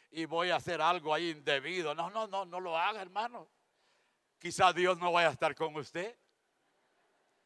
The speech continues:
y le vaya a ir mal y tenga que pagar cara la talacha.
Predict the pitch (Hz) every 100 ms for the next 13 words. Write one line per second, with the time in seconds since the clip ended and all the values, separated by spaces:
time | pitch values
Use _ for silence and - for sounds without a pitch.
0 | _ 165 170 170 165 175 165 165 156 147
1 | 196 254 - 185 165 180 - 147 151 -
2 | 147 139 131 123 - 123 151 -